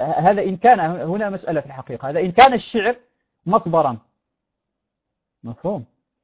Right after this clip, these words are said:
إن كان مصدرا، أما لو كان، آه، بمعنى ال-، الشيء المؤلف المنظوم فإنه يكون من قبيل شيء آخر، يكون من قبيل إسناد الفاعل،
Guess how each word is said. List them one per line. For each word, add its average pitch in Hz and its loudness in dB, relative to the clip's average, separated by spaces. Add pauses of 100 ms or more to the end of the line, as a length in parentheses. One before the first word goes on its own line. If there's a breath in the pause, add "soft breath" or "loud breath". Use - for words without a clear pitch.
(280)
إن 131 -6
كان 202 4
مصدرا، 139 -4 (400 soft breath)
أما 196 4
لو 196 6
كان، 175 2 (680)
آه، 139 -2
بمعنى 160 0 (400)
ال-، 135 -6 (200)
الشيء 170 0 (320)
المؤلف 160 0
المنظوم 165 2 (540)
فإنه 180 0
يكون 185 -4
من 175 -8
قبيل 196 -4
شيء 208 -2
آخر، 139 -6
يكون 147 -8
من 160 -8 (140)
قبيل 185 -4
إسناد 170 -2
الفاعل، 196 2